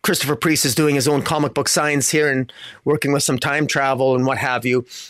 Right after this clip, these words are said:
And, but I thought that the, the broader moral questions here and what it says about this world and, and perhaps for those of us who choose to see it, how it perhaps reflects the darker nature of our own, I found very interesting. And,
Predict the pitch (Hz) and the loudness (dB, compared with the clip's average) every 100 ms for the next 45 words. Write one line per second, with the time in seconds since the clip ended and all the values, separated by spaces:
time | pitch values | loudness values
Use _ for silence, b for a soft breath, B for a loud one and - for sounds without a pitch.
0 | B 143 143 139 120 B B 170 175 226 | B -2 0 -2 -4 B B -2 0 0
1 | 233 220 - 165 147 147 135 160 202 240 | 0 0 0 0 0 -2 0 2 2 4
2 | 196 147 156 170 160 - 143 123 - 123 | 4 4 2 2 0 0 0 0 -2 -2
3 | 120 - 135 123 127 139 135 170 165 - | 0 0 2 2 0 -2 0 0 0 0
4 | 180 160 147 143 - 165 147 131 151 156 | 0 0 0 0 0 -2 0 0 2 2
5 | 143 135 117 B B 135 - 139 151 147 | 2 0 -2 B B -8 -4 -4 -2 -4
6 | - - B B 151 147 139 147 139 - | -4 -6 B B 0 2 2 2 2 2
7 | 139 120 156 139 - 117 - 202 127 - | 0 0 2 0 0 -2 0 2 0 -4
8 | - b b b b - - - 156 151 | -14 b b b b -8 -4 0 2 2
9 | 107 156 135 156 147 156 - 147 123 170 | 2 -2 -2 -2 -2 -2 -2 -2 -2 -2
10 | 147 - 147 120 151 147 135 123 143 - | -2 0 -2 0 -2 0 0 0 0 0
11 | 135 120 123 123 151 139 123 135 127 107 | 2 2 0 2 0 0 0 0 0 2
12 | 147 143 135 131 139 123 117 | 2 2 0 -2 -2 -2 -2